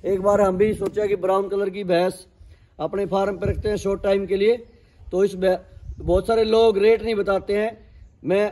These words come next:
आपको पता हमेशा साथ में rate बताता हूँ। एक लाख सत्तर हज़ार रुपये इसका price है, फिक्स price रहता है मेरी, अ, या, farm के ऊपर। दूध आप उन्नीस से बीस किलो काटा करके दो time ले सकते हो। Third electrician है, male calf है।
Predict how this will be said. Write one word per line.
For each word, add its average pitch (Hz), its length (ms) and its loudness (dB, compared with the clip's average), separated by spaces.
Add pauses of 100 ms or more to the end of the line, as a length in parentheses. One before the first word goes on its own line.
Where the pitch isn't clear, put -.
आपको 208 320 -2
पता 208 260 -2
हमेशा 196 360 0
साथ 196 320 -4
में 208 60 -4
rate 202 140 -4
बताता 196 160 -4
हूँ। 214 200 -8
एक 240 340 4
लाख 214 360 0
सत्तर - 440 -6
हज़ार 202 220 4
रुपये 190 480 0 (380)
इसका 185 260 0
price 202 400 2
है, 202 160 2
फिक्स 214 240 -6
price 214 320 2
रहता 196 300 2
है 190 360 2
मेरी, 175 220 0
अ, 190 180 -8
या, 175 260 -2 (200)
farm 175 220 -2
के 180 100 -6
ऊपर। 196 380 -8 (840)
दूध 208 320 2
आप 208 240 2
उन्नीस 214 280 -4
से 214 80 2
बीस 196 220 -4
किलो 208 180 -4
काटा 196 280 -2
करके 190 560 -8 (380)
दो 196 200 2
time 208 280 2
ले 196 140 2
सकते 190 280 -6
हो। 220 120 -2 (420)
Third 208 160 4
electrician 202 500 0
है, 220 120 2
male 208 300 6
calf 185 320 2
है। 208 260 -2